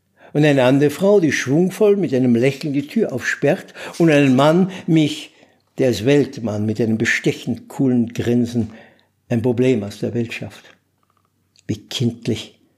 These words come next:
Denn wie niemand unter acht Milliarden kann ich Geschehenes ungeschehen machen. Die Vergangenheit bleibt unverbesserlich. Und dennoch, ich kann versuchen, sie neu zu inszenieren, wie heute, wie jetzt,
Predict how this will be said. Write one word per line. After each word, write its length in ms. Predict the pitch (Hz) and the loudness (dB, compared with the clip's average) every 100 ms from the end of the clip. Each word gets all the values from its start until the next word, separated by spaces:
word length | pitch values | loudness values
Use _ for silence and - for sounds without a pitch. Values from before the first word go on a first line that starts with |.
| _ - - _ _ | _ -20 -20 _ _
Denn 160 | 117 117 | -4 0
wie 80 | 120 | 2
niemand 400 | 147 151 127 123 | 4 4 2 0
unter 260 | 113 127 | -4 -2
acht 240 | 131 - - | -2 -2 -2
Milliarden 480 | 131 120 131 131 | 0 2 2 0
kann 160 | 127 123 | -2 -2
ich 80 | 117 | -2
Geschehenes 640 | 123 - 131 123 120 117 | -2 -2 0 0 0 -2
ungeschehen 520 | 170 139 113 - 120 | -2 -2 0 0 2
machen. 320 | 117 117 139 - _ _ _ _ _ _ _ _ _ | 0 0 -6 -10 _ _ _ _ _ _ _ _ _
Die 100 | 113 | -6
Vergangenheit 500 | 120 120 127 135 117 | -2 0 2 2 2
bleibt 320 | 127 127 - | 2 0 0
unverbesserlich. 840 | 151 117 117 113 107 - 101 107 _ _ _ - - _ - | -4 -2 -2 -4 -6 -8 -12 -16 _ _ _ -20 -20 _ -4
Und 440 | 135 135 - - | -2 -2 -6 -6
dennoch, 440 | 156 101 - - _ _ _ _ _ _ _ _ _ | -4 -4 -8 -20 _ _ _ _ _ _ _ _ _
ich 140 | - - | -16 -4
kann 160 | 139 | -2
versuchen, 400 | 120 123 151 156 | -2 -2 0 0
sie 180 | 135 117 | 0 0
neu 400 | 110 110 113 135 | 2 4 2 0
zu 220 | 135 - | -2 -6
inszenieren, 760 | - 127 - - 127 147 139 107 - - | -6 -6 -6 -4 0 0 0 -2 -8 -4
wie 120 | 143 | 0
heute, 400 | 127 147 143 117 104 - _ _ - | 2 2 0 -4 -6 -18 _ _ -4
wie 160 | 120 | 0
jetzt, 460 | 135 143 - - | 0 -2 -6 -16